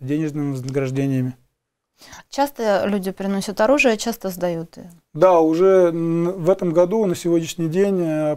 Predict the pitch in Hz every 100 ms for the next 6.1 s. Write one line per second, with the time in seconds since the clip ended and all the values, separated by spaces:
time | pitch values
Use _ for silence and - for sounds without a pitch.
0 | - - 160 - - 175 160 - _ _
1 | _ 143 180 202 175 - 151 156 160 156
2 | - 165 160 156 151 143 143 _ _ _
3 | _ _ - 160 - 147 196 180 - 147
4 | 160 156 156 156 175 175 147 - - 139
5 | 139 131 160 165 147 139 139 143 143 131